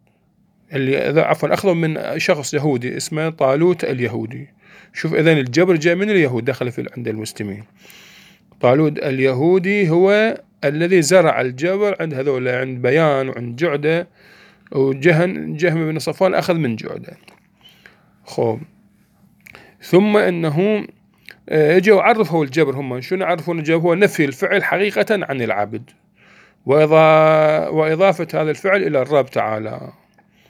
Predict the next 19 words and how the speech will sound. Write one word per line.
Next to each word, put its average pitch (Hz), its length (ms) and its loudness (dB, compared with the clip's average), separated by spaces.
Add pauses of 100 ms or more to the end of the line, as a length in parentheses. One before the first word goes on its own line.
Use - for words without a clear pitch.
(140)
كما 135 280 2
يقال 135 320 0
هذا 131 160 -2
الشهرستاني 131 580 -2
هكذا 127 300 -4
يعرف 123 420 -6
الجبر. 113 500 -6
الجبر 156 520 -2 (420)
هو 135 160 4
نفي 165 280 0
الفعل. 170 340 2 (400)
بعدين 185 600 2
صنفوا 165 600 0
الجبر 208 320 4
لثلاث 185 320 -2
أقسام، 123 480 -12
يعني 131 260 -10
ثلاث 190 320 0
أقسام. 214 600 2